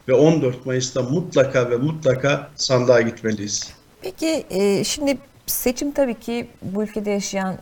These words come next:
Speaker 2: e, biz vatandaşlar için çok önemli ama, e, dünyada da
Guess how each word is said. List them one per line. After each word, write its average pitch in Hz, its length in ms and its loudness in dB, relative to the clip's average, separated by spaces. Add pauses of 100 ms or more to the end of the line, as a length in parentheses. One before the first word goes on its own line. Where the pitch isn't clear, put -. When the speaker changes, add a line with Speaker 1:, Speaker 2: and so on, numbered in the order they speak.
Speaker 2:
e, 64 220 -8
biz 180 120 -4
vatandaşlar 185 640 -2
için 196 140 -4
çok 214 220 -8
önemli 165 380 -4
ama, 254 280 -6 (540)
e, 185 280 2 (160)
dünyada 247 460 2
da 226 220 6